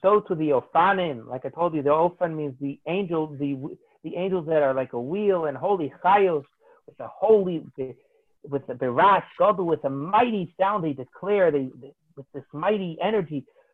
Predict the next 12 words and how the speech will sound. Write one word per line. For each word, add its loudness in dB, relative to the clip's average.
"Baruch 4
Kivod 4
Hashem 2
Mikomo, 0
blessed 2
be -2
the 0
glory 2
of 2
the -2
Lord 2
from -16